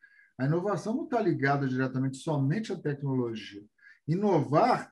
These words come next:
pode ser na gestão dos processos, na captação de clientes. Às vezes, a sua abordagem pra chamar o cara não é o cara que tá passando na porta da sua loja. Pode até ser, mas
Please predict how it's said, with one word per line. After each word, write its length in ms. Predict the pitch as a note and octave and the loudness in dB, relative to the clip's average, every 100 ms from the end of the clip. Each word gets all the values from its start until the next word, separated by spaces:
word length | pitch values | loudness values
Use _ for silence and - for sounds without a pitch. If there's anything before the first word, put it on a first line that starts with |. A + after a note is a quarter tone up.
| _ - | _ -2
pode 220 | G3+ E3 | -2 -2
ser 260 | - G3+ | -2 -2
na 120 | A3 G#3+ | 0 0
gestão 640 | F#3 A3+ - - A3 B3+ | 0 -2 -2 0 2 2
dos 160 | A#3 - | -2 -6
processos, 840 | F#3 D#3 - C#3 D#3+ D#3 - - | -4 -4 -2 -2 -2 -6 -14 -8
na 120 | C#3+ C3+ | -6 0
captação 800 | G3+ A3 - A3+ - - B3 D4+ | 2 2 0 0 0 2 2 2
de 80 | - | 2
clientes. 280 | E3 - - | 2 0 0
Às 140 | E3 | 2
vezes, 140 | A#3+ D4+ | 4 2
a 60 | |
sua 160 | B3+ C#4 | 4 2
abordagem 600 | A3+ B3+ F3+ E3+ F#3+ F3+ | 8 8 8 6 6 6
pra 120 | F3+ | 2
chamar 320 | E3+ F3 E3+ | 4 4 6
o 120 | D#3+ D3+ | 6 6
cara 480 | E3 B3 F#3 - - _ _ _ | 6 8 6 2 -2 _ _ _
não 120 | F3+ | -2
é 40 | C4+ | 2
o 40 | |
cara 160 | C4+ B3+ | 2 2
que 60 | |
tá 100 | A3+ | 2
passando 360 | A3+ F#3+ - G3 | 2 2 2 2
na 120 | F3+ | 2
porta 300 | - F3+ E3 | 4 4 6
da 40 | D#3+ | 2
sua 220 | F3 E3 | 4 6
loja. 540 | D#3 E3 D3+ B2+ A2 - _ | 8 8 8 4 -6 -14 _
Pode 200 | F#3 G#3 | -2 2
até 280 | A3 C#4 C#4+ | 2 2 0
ser, 220 | - A3 | 2 2
mas 260 | G#3+ G#3 | 4 2